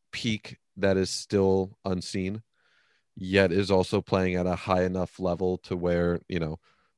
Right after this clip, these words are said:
the peak can be something of an all-time great, and we just have to see how that consistency and, and how the time throughout his career kinda just stays with it,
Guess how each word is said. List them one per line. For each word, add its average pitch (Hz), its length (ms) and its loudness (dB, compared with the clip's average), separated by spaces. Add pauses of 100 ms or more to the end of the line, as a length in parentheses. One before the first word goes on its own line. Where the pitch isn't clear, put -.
the 101 140 -2
peak - 540 -4
can 101 220 0
be 95 220 -2
something 95 460 -2
of 92 120 -2
an 92 80 0
all-time 95 400 -2
great, 101 400 -2
and 87 180 -8
we 87 80 -6
just 85 180 -10
have 92 160 0
to 90 100 -8
see 90 360 -4 (520)
how 92 180 0
that 87 200 -4
consistency 90 840 -4
and, 87 220 -2
and 87 160 -4
how 90 160 -2
the 87 140 -4
time 87 520 -8 (240)
throughout 92 240 -2
his 90 140 -4
career 87 340 -4
kinda 87 240 -6
just - 360 -8 (360)
stays 87 380 0
with 90 200 2
it, 107 160 4